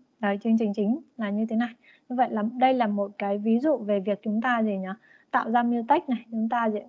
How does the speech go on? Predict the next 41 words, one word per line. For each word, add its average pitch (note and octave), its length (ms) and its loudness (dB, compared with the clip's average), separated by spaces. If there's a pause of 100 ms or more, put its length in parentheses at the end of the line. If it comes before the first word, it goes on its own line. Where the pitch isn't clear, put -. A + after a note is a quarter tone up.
(120)
sử G#3 320 -2
dụng A#3 320 -6 (340)
các C4+ 180 0 (120)
A B3 140 2
P B3 80 -2
I A3+ 380 4
để G3 100 -2
hỗ G3 160 -4
trợ C4 220 -4
việc G3+ 300 -4
là F#3 160 -6
gì F#3+ 120 -8
nhỉ? F#3 120 -6 (540)
Tag D4 120 2 (280)
mutex A#3 420 2
và G#3+ 120 2
git B3+ 260 -2
mutex A#3+ 320 0 (540)
đối G#3+ 200 2
với A3 140 0
hai B3 200 0
tác B3 140 0
vụ B3+ 200 -4
có A3 80 -2
mức A#3+ 140 4
ưu B3 160 -2
tiên A3 180 -2
khác A#3+ 180 -8
nhau. A3+ 240 -2 (460)
Nhỉ? G3 200 -6 (680)
Đó. G#3 260 -8 (720)
Thì B3 140 2
việc B3 180 6
sử A3+ 140 4
dụng B3 180 2
là A#3 120 2
đơn C4 200 2
giản G#3 220 0
thôi, B3 240 2
đúng A3+ 100 2
không? B3 180 2